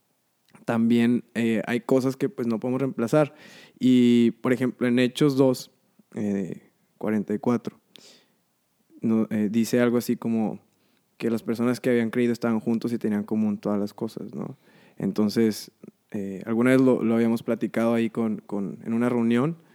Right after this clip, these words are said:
sobre qué cosas tenían en común y todo esto, ¿no? Este, la iglesia, pues,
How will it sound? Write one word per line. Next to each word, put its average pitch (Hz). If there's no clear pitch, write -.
sobre 107
qué 120
cosas 131
tenían 120
en 120
común 151
y 135
todo 139
esto, 135
¿no? 127
Este, 113
la 117
iglesia, 120
pues, 117